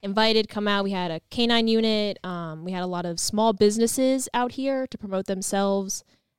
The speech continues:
and just having community members be engaged with them and see what they have to offer in the Pocono Mountains.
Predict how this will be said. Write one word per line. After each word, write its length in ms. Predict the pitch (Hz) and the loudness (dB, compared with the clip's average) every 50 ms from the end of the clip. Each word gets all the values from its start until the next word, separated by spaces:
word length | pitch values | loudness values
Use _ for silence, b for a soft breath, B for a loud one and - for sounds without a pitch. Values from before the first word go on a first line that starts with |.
| _ _ 196 | _ _ -10
and 80 | 190 | -8
just 140 | 190 190 - | -8 -6 -4
having 180 | 196 190 196 190 | -4 -6 -6 -6
community 320 | - - 202 202 208 202 | -6 -4 -4 -2 -2 -2
members 540 | 190 185 180 180 180 185 180 175 180 170 - | -2 -2 -2 -2 0 0 0 0 -2 -4 -4
be 200 | - - 190 185 | -4 -4 -4 -2
engaged 460 | 180 175 165 175 170 165 165 - - | -4 -4 -6 -6 -6 -6 -6 -6 -8
with 100 | 165 - | -10 -10
them 260 | - 156 151 147 151 151 | -10 -10 -10 -10 -10 -10
and 200 | 143 151 143 - _ _ | -10 -12 -14 -16 _ _
see 200 | - - - 196 | -12 -6 -4 -2
what 100 | 175 175 | -2 -2
they 100 | - 170 | -4 -4
have 160 | 170 170 165 - | -4 -4 -6 -4
to 80 | 165 | -2
offer 300 | 156 165 160 - 180 170 | -2 -2 -2 -2 -4 -2
in 160 | - - 226 | -2 0 0
the 80 | 240 226 | 2 2
Pocono 260 | - 214 202 202 196 | 2 2 2 2 0
Mountains. 600 | 196 202 208 190 151 143 139 139 156 156 - - | 0 0 -2 -2 -2 -6 -8 -10 -10 -10 -10 -12